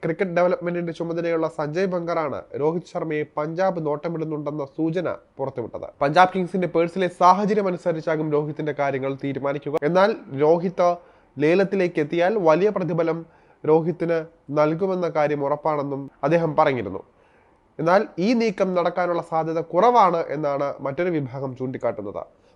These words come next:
മുംബൈയെ അഞ്ച് തവണ ചാമ്പ്യനാക്കിയ രോഹിത് പഞ്ചാബിലേക്ക് പോകാൻ വലിയ താല്പര്യം കാട്ടിയേക്കില്ല. ഡൽഹി ക്യാപിറ്റൽസ്, കൊൽക്കത്ത നൈറ്റ് റൈഡേഴ്സ് എന്നീ രണ്ട് ടീമുകളെയാണ് രോഹിത് കൂടുമാറിയാലും പ്രധാനമായും നോട്ടമിടുക.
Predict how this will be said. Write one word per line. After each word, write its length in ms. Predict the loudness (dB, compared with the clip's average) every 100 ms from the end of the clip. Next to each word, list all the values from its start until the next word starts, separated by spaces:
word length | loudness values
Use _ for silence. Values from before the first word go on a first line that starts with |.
| -4
മുംബൈയെ 340 | 2 4 6 6
അഞ്ച് 220 | 2 0
തവണ 180 | 0 0
ചാമ്പ്യനാക്കിയ 600 | -2 -4 -2 -4 -4 -2
രോഹിത് 320 | -2 -2 -4
പഞ്ചാബിലേക്ക് 640 | -2 2 2 2 0 -2 -4
പോകാൻ 320 | -2 -2 -4
വലിയ 160 | -6
താല്പര്യം 540 | -2 -2 -2 -4 -6 -4
കാട്ടിയേക്കില്ല. 640 | -4 -4 -8 -8 -12 -14 _ _ _ _ 0
ഡൽഹി 240 | 0 0
ക്യാപിറ്റൽസ്, 500 | 6 6 6 0 -2 -2
കൊൽക്കത്ത 360 | -2 0 0
നൈറ്റ് 220 | 0 0
റൈഡേഴ്സ് 560 | 0 2 0 -2 -6 -4
എന്നീ 180 | -2 0
രണ്ട് 300 | 0 0 -4 -4
ടീമുകളെയാണ് 540 | -4 -2 -2 -2 -2
രോഹിത് 500 | -4 -4 -4 -2 -2 -4 _ _ _
കൂടുമാറിയാലും 720 | -2 2 4 4 4 2 0 -2
പ്രധാനമായും 600 | -6 -4 -2 -2 -2 -4
നോട്ടമിടുക. 560 | -4 -4 -6 -6 -10